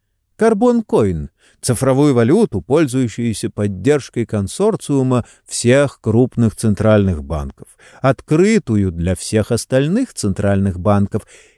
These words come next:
имеющую покрытие в виде долгосрочных облигаций, выпущенных консорциумом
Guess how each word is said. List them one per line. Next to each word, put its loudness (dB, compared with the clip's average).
имеющую 0
покрытие -2
в -8
виде 0
долгосрочных -2
облигаций, -2
выпущенных -2
консорциумом 0